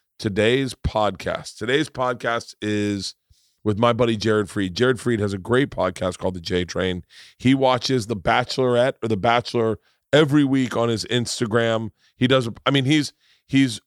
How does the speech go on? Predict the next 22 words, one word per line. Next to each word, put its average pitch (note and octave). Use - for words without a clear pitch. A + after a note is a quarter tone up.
a B2
great C#3+
guy D3
to A#2+
hang A#2
out A#2
and G#2+
podcast A2
with, G#2
but A2+
most C#3
importantly, A2+
he E3+
has F#3+
a D3+
special A#2+
right C3
now. A#2
We D3
talk C#3
about A2+
this G#2+